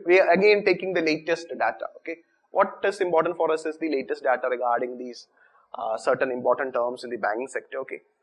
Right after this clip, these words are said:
So in the banking sector, what economic survey is saying is the gross non-performing asset, okay. You are supposed to know what is the general trend of the gross non-performing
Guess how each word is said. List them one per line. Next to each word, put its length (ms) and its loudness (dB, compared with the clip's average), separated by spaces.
So 120 2
in 140 6
the 100 4
banking 380 8
sector, 420 0
what 200 4
economic 360 2
survey 320 2
is 140 -4
saying 300 -2
is 220 -6
the 140 4
gross 640 8
non-performing 880 4
asset, 300 -2
okay. 220 -6
You 80 6
are 120 10
supposed 460 4
to 80 2
know 100 4
what 240 2
is 140 -4
the 240 -4
general 600 4
trend 320 6
of 240 8
the 100 4
gross 580 4
non-performing 1040 2